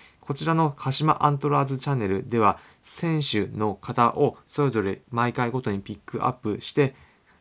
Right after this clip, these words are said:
チーム内の活動を紹介している内容になっています。ファンの方にとってはたまらないようなコンテンツになっています。こちらも基本的には、今音声収録をしている三月下旬時点では、一週間に一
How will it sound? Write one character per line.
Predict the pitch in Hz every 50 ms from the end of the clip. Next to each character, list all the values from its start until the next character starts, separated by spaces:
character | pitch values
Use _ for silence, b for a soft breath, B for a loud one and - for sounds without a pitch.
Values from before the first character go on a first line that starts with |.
| b _
チ | - - - 151
ー | 151 147
ム | 151 143
内 | 127 117 120
の | 135 147 139
活 | 139 120 117 117 - 135
動 | 127 139 143 151
を | 143
紹 | 139 - 113 104
介 | 104 113 104 104
し | -
て | 131 127
い |
る | 117 101
内 | 98 101 98 101
容 | 104 107
に | 107 107
な | 101 101 98
っ |
て | - - 95
い | 92
ま | 92 95
す。 | 95 - B B B B B B
フ | - -
ァ | - 143
ン | 143
の | 123 110
方 | - - 123 - 123 120
に | 107 98
と | 113 113
っ |
て | - -
は | 120 117 117 -
た | - - - 127
ま | 131 139
ら | 139 143
な | 139 143 139
い | 143 139
よ | 143 151 147
う | 139
な | 120 101
コ | 101 - 107 107
ン | 104 98
テ | - - 101
ン | 101 98
ツ | - -
に | 131 117 101
な | 101 101 101
っ |
て | 98 _ - -
い | - -
ま | - 104 101
す。 | - - B B B B B B B B -
こ | -
ち | 139 - -
ら | 165 165
も | 160 160 147
基 | - - 143
本 | 147 156 151 139
的 | 156 147 151
に | 156 151 147
は、 | 123 104 95 85 b b b b b b b b b b _ _ _ _ _ _ _ _ _ _ _ _ _ _ _ _ _ - _ - -
今 | 143 139 131 123 117
音 | 120 127 127
声 | 127 - 135 131
収 | - - 143 123
録 | 110 107 - - 98
を | 98
し | 95 -
て | - 117 107
い | 104
る | 104 104
三 | 104 - 139 131 127 123
月 | 117 113 104 - - 101
下 | 92 104 101
旬 | 98 117 123 120
時 | 123 123 -
点 | - 120 110
で | 104 104
は、 | 95 95 98 -
一 | 127
週 | 123 - - 170 160
間 | 143 - 120 107 98
に | 98 101
一 | 98